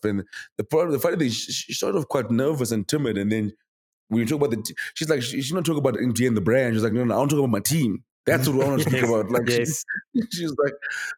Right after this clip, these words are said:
Speaker 1: "I'm so," but no, it was, um, it was cool. But, like, yes, it was. Um, on,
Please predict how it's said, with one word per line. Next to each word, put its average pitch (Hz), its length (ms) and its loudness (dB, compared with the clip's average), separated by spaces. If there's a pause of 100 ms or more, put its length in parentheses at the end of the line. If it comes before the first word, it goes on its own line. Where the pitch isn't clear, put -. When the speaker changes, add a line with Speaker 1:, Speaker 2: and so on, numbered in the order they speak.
Speaker 1:
"I'm 135 180 -2
so," 151 180 0 (180)
but 107 200 0
no, 110 180 2
it 101 100 0
was, 101 240 0
um, 95 280 -2 (720)
it 120 40 0
was 113 200 0
cool. 104 180 -4
But, 101 160 -2
like, 101 220 -4
yes, 113 200 -4
it 101 140 -4
was. 113 400 -2 (760)
Um, 107 640 0
on, 104 420 -2